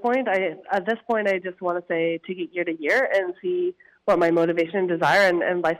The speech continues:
path is. Uh, definitely, I have the support to do that if I want to, but four years is also a long time, and the Olympics are a big energy investment. So, um, you know, at this point, I'm, I'm open to it, but I'm not a hundred percent.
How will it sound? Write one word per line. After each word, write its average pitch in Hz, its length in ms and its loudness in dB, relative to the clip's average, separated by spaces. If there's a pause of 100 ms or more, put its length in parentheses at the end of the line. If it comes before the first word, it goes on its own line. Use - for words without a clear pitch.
path 180 240 0
is. 247 160 2 (480)
Uh, 170 180 4
definitely, 180 680 2
I 170 300 2
have 196 120 -2
the 185 180 -6
support 190 360 -2
to 269 80 -4
do 240 160 -2
that 262 180 2
if 254 100 -2
I 233 140 4
want 220 260 2
to, 349 120 4
but 170 180 0 (100)
four 220 160 2
years 208 240 2
is 202 140 -4
also 180 320 -2
a - 20 -4
long 170 220 0
time, 170 320 -2
and 196 180 -2
the 185 80 0
Olympics 185 360 0
are 208 120 2
a 185 40 2
big 180 240 0 (360)
energy 202 360 2
investment. 190 580 -2
So, 185 240 -2 (720)
um, 190 240 -2
you 208 200 0
know, 180 100 4
at 180 100 0
this 202 120 0 (100)
point, 202 180 2
I'm, 180 160 0
I'm 170 240 -6 (100)
open 220 260 2
to 262 100 -2
it, 302 160 2
but 180 120 2
I'm 165 260 0 (300)
not 185 140 2
a 175 40 -2
hundred 180 240 -2
percent. - 320 -2